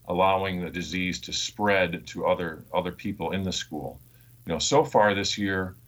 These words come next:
most of our schools have had one or two or zero positive test results of covid nineteen.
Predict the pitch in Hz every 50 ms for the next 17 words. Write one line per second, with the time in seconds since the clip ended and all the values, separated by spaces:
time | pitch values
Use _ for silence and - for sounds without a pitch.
0 | _ - - - - - 85 92 107 117 139 135 - - 147 127 123 117 120 -
1 | - - 117 98 92 87 85 87 87 - - - - - - - 90 90 87 87
2 | 90 87 90 87 87 - - - - - - - - 85 85 92 101 107 117 135
3 | 151 151 - - - - - - - 87 87 85 87 - - - 147 135 123 117
4 | 117 117 113 - - - _ - _ _ - 92 90 87 87 87 78 85 98 127
5 | 139 127 101 82 78 76 76 73 - - - - - - - - 101 95 107 104
6 | 104 101 98 101 98 - - 104 - - - 92 87 80 - 78 69 67 - -
7 | - - - - - - - - - - - - - - - - - 92 - -
8 | - 95 90 87 90 87 87 87 82 80 - - 82 80 73 73 71